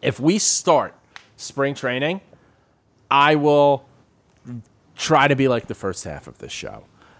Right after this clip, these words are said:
And just like, "Hey, we're in it. Let's talk about it," as if it's going until things get, like, really bad. But even, I mean, I, I would have to listen back 'cause it's been so long. Like,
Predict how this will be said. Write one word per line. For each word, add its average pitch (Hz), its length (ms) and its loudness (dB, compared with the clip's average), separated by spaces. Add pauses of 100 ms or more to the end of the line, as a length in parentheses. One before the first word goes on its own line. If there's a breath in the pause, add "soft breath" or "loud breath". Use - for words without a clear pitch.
(200 soft breath)
And 110 340 0
just 107 220 -2
like, 101 140 0
"Hey, 165 220 0
we're 123 200 0
in 156 200 0
it. 151 200 2 (100)
Let's 107 280 -8
talk 127 280 2
about 110 340 0
it," 107 160 -2
as 98 160 -8
if 98 100 -12
it's 90 120 -14
going 131 300 4
until 117 380 0
things 117 360 -4
get, 101 340 -4
like, 80 360 -8 (640 soft breath)
really 107 480 2
bad. 64 400 -4 (680 soft breath)
But 139 220 0
even, 220 400 0 (180)
I 127 100 2
mean, 139 180 4
I, 113 160 0
I 110 260 0
would 131 100 2
have 123 260 -2
to 110 240 4
listen 107 320 -2
back 104 260 2
'cause 95 100 -4
it's 87 60 -8
been 90 160 -4
so 82 160 0
long. 95 340 2
Like, 82 200 -4